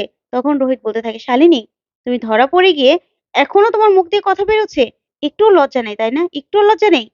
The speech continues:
তখন ফুলকি বলে, "স্যার, জামাইবাবু আর এই সাতচন্নি ম্যাডামের কোনো লজ্জা আছে নাকি? কি বলছেন আপনি?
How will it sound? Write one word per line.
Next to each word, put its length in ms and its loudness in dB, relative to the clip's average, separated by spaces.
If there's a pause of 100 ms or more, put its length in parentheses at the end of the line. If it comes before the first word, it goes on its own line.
(320)
তখন 240 -2
ফুলকি 320 -4
বলে, 240 0 (300)
"স্যার, 240 0
জামাইবাবু 580 -4
আর 160 0 (320)
এই 80 -2
সাতচন্নি 440 2
ম্যাডামের 320 0
কোনো 160 -6
লজ্জা 360 -2
আছে 180 -2
নাকি? 280 -2 (360)
কি 160 4
বলছেন 340 2
আপনি? 260 -2